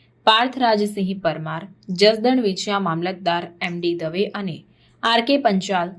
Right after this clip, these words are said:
માર્ગ મકાન વિભાગના કાર્યપાલક ઇજનેર કે એન ઝાલા સહિતના લોકો વિશાળ સંખ્યામાં ઉપસ્થિત રહ્યા હતા.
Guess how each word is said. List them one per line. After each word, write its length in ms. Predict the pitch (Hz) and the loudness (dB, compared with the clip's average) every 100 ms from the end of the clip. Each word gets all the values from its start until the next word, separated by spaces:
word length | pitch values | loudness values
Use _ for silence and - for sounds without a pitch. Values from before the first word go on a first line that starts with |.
| - | -12
માર્ગ 320 | 190 196 208 226 | -2 0 0 -2
મકાન 420 | 202 196 190 180 | -4 -2 -2 -2
વિભાગના 480 | 170 180 180 180 185 | -4 -4 -6 -4 -2
કાર્યપાલક 580 | 185 165 165 165 170 175 - | 0 0 -2 -6 -6 -10 -8
ઇજનેર 420 | 165 165 185 - - _ _ _ - | -6 -4 -4 -6 -14 _ _ _ 2
કે 120 | 254 262 233 | 4 6 4
એન 140 | 240 208 | -2 2
ઝાલા 240 | 185 185 | 2 2
સહિતના 480 | 190 180 175 175 180 | -2 -4 -4 -6 -6
લોકો 320 | 165 160 196 | -4 -2 -2
વિશાળ 420 | 190 160 170 156 165 | -2 -2 -2 -4 -6
સંખ્યામાં 640 | 156 156 208 202 170 190 | -12 -4 -2 0 -2 -4
ઉપસ્થિત 540 | 196 202 226 233 190 175 | -4 2 2 2 -2 -2
રહ્યા 220 | 160 165 | -4 -6
હતા. 320 | 165 180 175 | -2 0 0